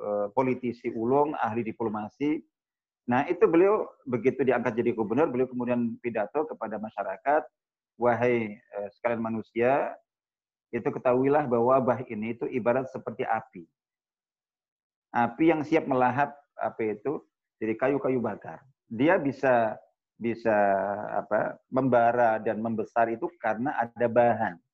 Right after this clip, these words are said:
yang dimakan, yang dibakarnya. Kalau tidak ada bahannya, dia akan mati. Oleh karena itu, dan bahannya itu adalah diri-diri kalian, tubuh-tubuh kalian. Maka bagaimana caranya agar supaya, eh, api wabah ini mati?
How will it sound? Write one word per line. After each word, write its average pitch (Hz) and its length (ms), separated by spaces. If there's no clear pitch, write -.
yang 123 160
dimakan, 120 560
yang 117 60
dibakarnya. 95 580
Kalau 170 160
tidak 170 240
ada 143 80
bahannya, 160 320
dia 127 80
akan 123 240
mati. - 160
Oleh 160 240
karena 127 240
itu, 123 240
dan 135 160
bahannya 135 540
itu - 100
adalah 139 240
diri-diri 131 480
kalian, 110 400
tubuh-tubuh 139 480
kalian. 104 300
Maka 165 480
bagaimana 151 380
caranya 143 340
agar 127 240
supaya, 123 640
eh, 123 640
api 147 720
wabah 127 420
ini 135 240
mati? 139 400